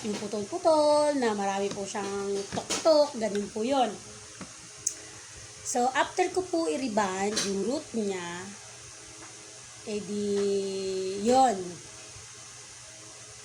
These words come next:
Ah, nilagyan ko na po siya ng, yung padalawa po ng gamot ng pang-reband. After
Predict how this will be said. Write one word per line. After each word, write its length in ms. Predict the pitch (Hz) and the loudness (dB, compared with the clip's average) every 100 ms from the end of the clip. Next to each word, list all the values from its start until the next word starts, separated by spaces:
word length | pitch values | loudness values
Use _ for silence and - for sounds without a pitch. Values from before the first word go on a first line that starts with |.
| - - - - - - | -18 -18 -18 -18 -18 -8
Ah, 800 | 202 202 202 196 196 196 196 196 196 185 - - | -2 0 2 2 0 0 0 0 -2 -8 -6 -2
nilagyan 320 | 269 285 285 285 | 0 0 0 -2
ko 80 | 269 | 0
na 80 | 247 | -2
po 160 | - 220 | -2 -6
siya 160 | 202 196 | -2 -2
ng, 480 | 180 180 180 185 190 196 214 214 - - - - - - - - | -2 -4 -6 -6 -4 -4 -6 -8 -16 -18 -16 -16 -16 -18 -8 -2
yung 160 | 240 247 | 0 2
padalawa 480 | 262 226 226 214 208 | 2 4 4 4 2
po 160 | 208 220 | -2 -2
ng 200 | 208 190 | 0 0
gamot 240 | 190 180 185 | -2 -4 -8
ng 140 | 175 156 | -10 -8
pang-reband. 760 | 202 180 165 165 175 175 170 165 135 - - - - - | -6 -6 -8 -8 -6 -6 -8 -8 -10 -10 -16 -16 -18 -6
After 320 | 240 - 277 | -6 0 2